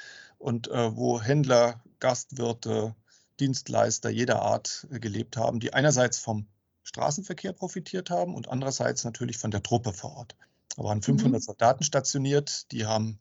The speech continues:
Speaker 1: viel Sold bezogen und von diesem Sold konnten eine ganze Menge Leute, Gastwirte und sonstige gut leben.
Speaker 2: Jetzt haben wir ja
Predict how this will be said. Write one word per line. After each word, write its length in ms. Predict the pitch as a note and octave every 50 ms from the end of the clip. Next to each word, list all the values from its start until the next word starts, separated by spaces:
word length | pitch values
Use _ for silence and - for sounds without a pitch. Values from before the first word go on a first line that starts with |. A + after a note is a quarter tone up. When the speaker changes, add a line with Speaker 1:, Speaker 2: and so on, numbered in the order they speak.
| _ _
Speaker 1:
viel 220 | - - D3+ C#3+
Sold 280 | - B2+ B2 C3+ - -
bezogen 480 | C3 A#2+ - - C3 C3 C3 B2+ C3
und 200 | A#2+ A2 G2+ -
von 180 | - - A2 G#2+
diesem 220 | A#2+ A#2+ A#2+ A2+
Sold 340 | G2+ - G#2 G#2 A#2 A2+ -
konnten 400 | - - G#2 G#2 G#2+ - G#2+ A2
eine 80 | A#2+ -
ganze 240 | - G#2+ G#2+ A2+
Menge 200 | G#2 G2+ G#2+ G#2+
Leute, 500 | G2 G2+ - - G#2+ G2+ G#2+ G#2+ G#2 F#2 - _
Gastwirte 640 | - A#2 A2+ - - - - - G#2 G2+ - G#2+ A2
und 160 | B2 B2+ G#2
sonstige 460 | - A2 F#2+ - - - - - G#2+ - - - - - - - - - _ _
gut 180 | - A#2 G#2+ -
leben. 320 | G#2+ G#2 G2+ F#2 F2+ F#2 - _ _ _ _ - -
Speaker 2:
Jetzt 200 | G#3 G3+ - B3
haben 140 | B3+ C4+ C4+
wir 120 | C#4+ C4+
ja 320 | B3+ A#3+ A#3 A3+ A3 -